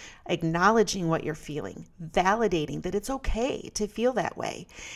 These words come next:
and then begin to ask yourself questions about how you want to feel and how you want to show up next time, and then start working on an action plan. You know, this is a, the big, long process. This is the work of recovery,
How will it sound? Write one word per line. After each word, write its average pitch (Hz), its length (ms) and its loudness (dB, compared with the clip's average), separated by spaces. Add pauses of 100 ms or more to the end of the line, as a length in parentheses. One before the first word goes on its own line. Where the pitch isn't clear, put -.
(160)
and 202 180 6
then 220 160 8
begin 214 300 0
to 202 160 0
ask 190 280 0
yourself 165 520 2
questions - 720 -2
about 175 320 4 (220)
how 190 220 4
you 190 200 -2
want 170 400 -2
to 196 160 -2
feel 160 460 -4
and 208 140 -6
how 165 120 0
you 180 180 0
want 170 200 -4
to 180 60 -4
show 160 340 2
up 151 280 2
next 175 460 -2
time, 131 420 -4 (440)
and 277 160 0
then 294 100 4
start 254 380 4
working 185 400 0
on 240 80 0
an 233 80 2
action 240 360 -4
plan. - 380 -10 (560)
You 170 100 -4
know, 180 140 4
this 226 220 4
is 220 140 -2
a, 190 260 6
the 196 80 -2
big, 202 300 2
long 208 260 0
process. 214 500 -2
This 240 380 4
is 202 300 0
the 208 120 0
work 175 440 -2
of 175 260 0
recovery, - 640 -4